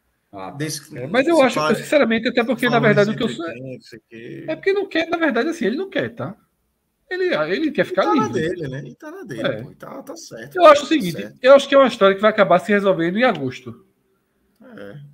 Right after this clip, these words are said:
Speaker 3: Sabe? Ele vai deixar as portas abertas até agosto. Quando chegar em agosto, ele vai dizer, ó, eu tenho aqui Curitiba, eu tenho aqui Goiás, eu tenho aqui Bahia, sei lá, eu vou pro Bahia.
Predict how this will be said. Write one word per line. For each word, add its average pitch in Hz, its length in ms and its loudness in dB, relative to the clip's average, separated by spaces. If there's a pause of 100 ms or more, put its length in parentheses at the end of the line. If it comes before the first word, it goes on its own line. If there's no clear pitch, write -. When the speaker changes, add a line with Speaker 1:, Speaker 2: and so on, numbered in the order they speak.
Speaker 3:
Sabe? 330 480 2
Ele 320 200 4
vai 269 160 4
deixar 190 640 2
as 220 120 -4
portas 185 360 0
abertas 175 380 0
até 208 180 -2
agosto. 277 360 -2
Quando 381 140 -8
chegar 359 260 0
em - 40 2
agosto, 180 340 -2
ele 254 80 -6
vai 240 100 -2
dizer, 196 140 -2
ó, 127 320 4 (460)
eu 208 120 0
tenho 208 240 2
aqui 196 220 0
Curitiba, 262 840 -2 (500)
eu 202 100 -4
tenho 202 240 -2
aqui 170 840 -2 (440)
Goiás, 190 880 2 (1160)
eu 175 120 -4
tenho 185 260 2
aqui 160 380 -4
Bahia, 147 760 0
sei 127 180 -8
lá, 143 360 -2
eu 120 120 -6
vou 151 140 -4
pro 147 100 -12
Bahia. 135 560 -2